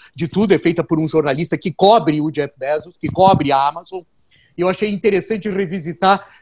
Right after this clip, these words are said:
que bom o lugar onde a gente tem tudo, né? Praticamente o paraíso, né? <laughs> Assim, o lugar que a gente, que a gente tem, tem, tem tudo. Então, achei muito interessante. Essa foi uma revisita que eu fiz.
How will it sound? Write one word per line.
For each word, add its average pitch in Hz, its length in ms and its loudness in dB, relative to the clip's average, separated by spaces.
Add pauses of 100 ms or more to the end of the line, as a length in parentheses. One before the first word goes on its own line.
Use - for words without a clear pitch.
(100)
que 233 120 2
bom 233 280 6
o 240 100 6
lugar 214 380 4
onde 208 220 -4
a 196 40 -4
gente 202 240 -12
tem 220 160 -6
tudo, 180 320 -6
né? 180 160 -2 (140)
Praticamente 226 640 0
o 240 60 -8
paraíso, 254 580 0
né? 185 80 -8 (300)
<laughs> - 180 -8 (300)
Assim, 170 220 -2
o 190 80 -4
lugar 196 340 2
que 196 100 -4
a - 20 -2
gente, 185 460 -4 (260)
que - 60 -2
a 170 60 4
gente 185 340 -2
tem, 185 680 0
tem, 180 640 0
tem 190 140 0
tudo. 139 220 -2
Então, 202 140 4
achei 202 220 4
muito 208 380 2
interessante. 180 640 2
Essa 196 280 4
foi 180 200 0
uma 165 160 0
revisita 151 640 -2 (480)
que 175 80 6
eu 156 120 8
fiz. 202 480 2